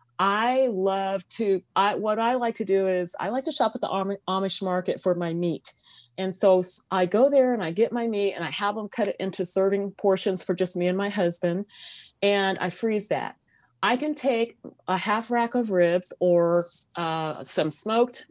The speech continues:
turkey or some pork, smoked pork chops or anything like that from the freezer to my slow cooker.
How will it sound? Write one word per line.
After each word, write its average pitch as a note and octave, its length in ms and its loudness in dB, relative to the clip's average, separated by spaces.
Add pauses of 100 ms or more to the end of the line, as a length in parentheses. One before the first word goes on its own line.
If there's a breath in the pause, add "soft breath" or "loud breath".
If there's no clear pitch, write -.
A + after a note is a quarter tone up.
(100)
turkey A3 680 2 (360 loud breath)
or E3 580 6
some E3+ 180 -8
pork, B3+ 380 2
smoked A#3+ 380 0
pork A3 180 -2
chops G#3+ 380 -4
or G3 80 -2
anything C#4+ 340 -2
like G#3+ 240 -2
that F3 280 -2 (220)
from D4+ 300 2
the D#4+ 80 0
freezer G3+ 640 0 (340 soft breath)
to D4 140 -2
my C#4+ 140 0
slow A#3 320 2
cooker. E3+ 480 -6